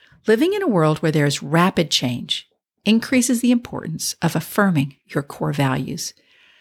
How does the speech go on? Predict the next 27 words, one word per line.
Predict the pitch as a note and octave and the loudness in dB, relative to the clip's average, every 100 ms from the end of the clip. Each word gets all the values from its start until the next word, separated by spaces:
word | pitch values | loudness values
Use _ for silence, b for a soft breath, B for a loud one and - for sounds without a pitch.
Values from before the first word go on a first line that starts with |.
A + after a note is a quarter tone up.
| b b b | b b b
to | E3+ | -2
ground | D#3 G3 C4 A#3+ | 2 4 6 4
yourself | D#3+ C#3+ C3+ C3 C3 - | 2 0 0 -2 -4 -4
in, | D3+ D3 D3+ - _ _ - | -2 -2 -4 -10 _ _ -6
in | E3+ | -2
what | F#3 G#3+ | -2 -2
matters | F3 E3+ E3+ - | 0 0 -2 -4
to | D#3+ | -6
you. | E3 - D#3 - _ _ _ _ _ _ _ _ _ _ _ _ _ _ - - | -6 -8 -10 -18 _ _ _ _ _ _ _ _ _ _ _ _ _ _ -10 -4
I | A#3 | 0
feel | G4 | 2
like | C4+ A#3 | 4 2
I've | G#3+ | 2
had | F3 | 0
a | |
lot | D3+ F3 | 2 2
of | G#3+ | 2
questions | - - F3+ - D#3+ | -2 -2 0 0 -6
today | - D3+ D3 | -6 -4 -4
for | D3 | -4
this | D3 | -8
podcast, | - D#3+ - F3 F3 | -4 -4 -4 -4 -4
but | - | 0
I'm | A3 | 2
gonna | G#3 F#3 - | 2 0 2
end | A#3 B3 A#3 | 2 2 0
with, | E3 - | -4 -6